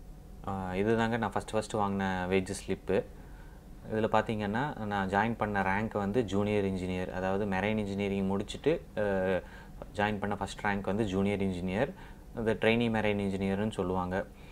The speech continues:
இது எந்த மாசத்துக்கான வேஜ் ஸ்லிப்னு பார்த்தீங்கன்னா, டிசம்பர் மாசம். நான் நவம்பர் மாசத்துல ஒரு பத்து நாள் தான் வேலை பார்த்தேன். அதாவது, நவம்பர் மாசம் இருபதாம் தேதி something ஜாயின் பண்ணேன் வேலைக்கு. அப்ப அந்த பத்து நாள் சம்பளத்தை வந்து, அ, இதுலயே ஆட் பண்ணிக்கிட்டாங்க. So, எனக்கு மொத்தமா டிசம்பர் மாசம் சேலரியா கொடுத்தாங்க.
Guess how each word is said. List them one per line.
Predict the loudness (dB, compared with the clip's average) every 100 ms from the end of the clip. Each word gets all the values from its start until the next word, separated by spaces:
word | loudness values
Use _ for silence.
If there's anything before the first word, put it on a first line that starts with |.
| -16 -16 -4
இது | 2 4 4
எந்த | 4
மாசத்துக்கான | 4 4 2 0
வேஜ் | 4 2 2
ஸ்லிப்னு | -4 -2
பார்த்தீங்கன்னா, | -2 -2 -2 0
டிசம்பர் | 2 4 4
மாசம். | 4 2 0 -4
நான் | -2 4
நவம்பர் | 4 4 4 4
மாசத்துல | 2 0 0 2 4
ஒரு | 4 4
பத்து | 0 2
நாள் | 2 2 2
தான் | 0 2
வேலை | 2
பார்த்தேன். | 2 0 -2
அதாவது, | -2 2 2 2 0 -4 -14 -2
நவம்பர் | 2 4 4
மாசம் | 0 0 0
இருபதாம் | 2 2 2
தேதி | 2 0
something | -2 -2 -2
ஜாயின் | 0 0 0 0
பண்ணேன் | -2 -2 0
வேலைக்கு. | 0 0 -2 -2 -4 -4 -10 -16 -6 0
அப்ப | 2
அந்த | 2
பத்து | 2 2 2
நாள் | 2 2
சம்பளத்தை | 0 0 0 0
வந்து, | -2 0 0 0 -4
அ, | 0 2 2 2 2 0
இதுலயே | 0 2 4 4
ஆட் | 2 0
பண்ணிக்கிட்டாங்க. | 0 0 0 -2 0 -2 -2 -4
So, | 2 2
எனக்கு | 2 -2 0 0
மொத்தமா | 0 -2 0 0
டிசம்பர் | 2 2 0
மாசம் | 0 0 -2 0
சேலரியா | 0 2 0 0
கொடுத்தாங்க. | -2 -2 -2 0 -2